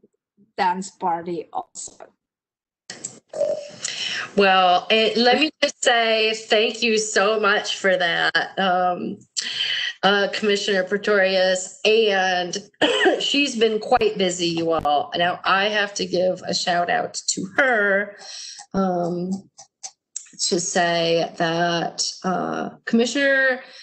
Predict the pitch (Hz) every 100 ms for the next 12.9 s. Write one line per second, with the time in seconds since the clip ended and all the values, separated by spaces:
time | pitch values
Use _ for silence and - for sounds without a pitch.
0 | - 208 214 233 226 226 214 208 208 202
1 | 196 - 196 196 190 202 196 190 185 180
2 | - 208 214 220 233 226 226 214 196 190
3 | 175 170 170 170 165 175 - _ _ _
4 | _ _ _ _ _ - - - _ -
5 | 233 226 208 190 185 175 170 190 214 208
6 | 190 185 175 180 185 220 220 226 - -
7 | 190 196 185 165 165 156 - - 165 214
8 | 208 220 202 202 - 190 196 185 175 -
9 | - - - - - 233 226 226 214 196
10 | 185 226 254 240 226 208 - - 269 269
11 | 262 240 226 - 202 247 247 - - 247
12 | 233 208 196 - 180 175 170 170